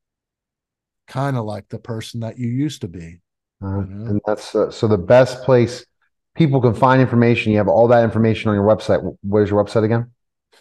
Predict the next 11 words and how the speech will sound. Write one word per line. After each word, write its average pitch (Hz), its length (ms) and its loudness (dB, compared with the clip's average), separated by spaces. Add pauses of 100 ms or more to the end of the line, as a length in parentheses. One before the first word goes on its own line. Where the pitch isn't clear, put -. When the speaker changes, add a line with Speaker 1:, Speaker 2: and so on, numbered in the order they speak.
(220)
Speaker 1:
Hollenbach 131 640 -4
leadership 135 720 -6
dot 117 240 -12
com. 135 680 -8
And 120 500 -4
at 123 180 -6
the 120 120 -8
top 123 400 -4
of 120 80 -8
the 113 80 -6
page 135 840 -8